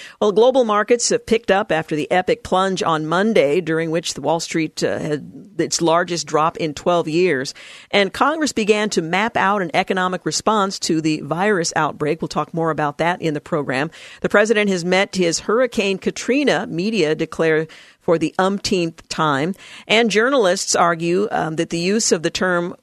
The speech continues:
uh, Wuhan virus is racist.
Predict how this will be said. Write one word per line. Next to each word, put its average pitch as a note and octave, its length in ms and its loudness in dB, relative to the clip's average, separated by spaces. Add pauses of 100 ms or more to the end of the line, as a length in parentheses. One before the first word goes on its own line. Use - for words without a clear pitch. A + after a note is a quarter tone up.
(100)
uh, D#3 160 -2
Wuhan G3 640 0
virus E3 540 0
is D#3+ 440 -2
racist. G#3+ 600 0